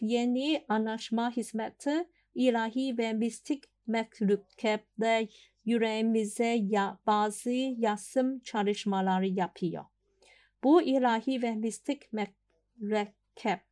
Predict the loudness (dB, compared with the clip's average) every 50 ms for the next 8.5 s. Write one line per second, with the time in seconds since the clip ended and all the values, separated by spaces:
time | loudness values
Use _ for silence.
0 | _ _ _ _ _ _ _ -2 0 0 0 -2 -2 -4 -2 -2 0 0 0 -2
1 | -4 -6 -6 -6 -4 -4 -2 -2 -2 0 0 -2 0 0 0 0 0 0 -2 -2
2 | -2 -4 -8 -14 _ _ _ _ _ _ _ _ _ _ _ _ _ _ _ 8
3 | 8 10 10 10 8 4 2 -2 -2 -2 0 0 0 -2 -4 -4 -4 -4 -4 -4
4 | -6 _ _ _ _ _ _ _ _ _ _ _ _ _ _ _ _ _ _ _
5 | -2 0 2 2 2 2 2 2 0 -2 -4 -4 -6 -6 -6 -10 _ _ _ _
6 | _ -20 -20 -20 -20 -20 _ _ _ _ _ _ _ _ _ _ _ _ _ _
7 | _ _ _ _ _ _ _ _ _ 4 6 6 6 6 4 2 2 2 2 0
8 | 0 -2 0 2 4 4 4 2 0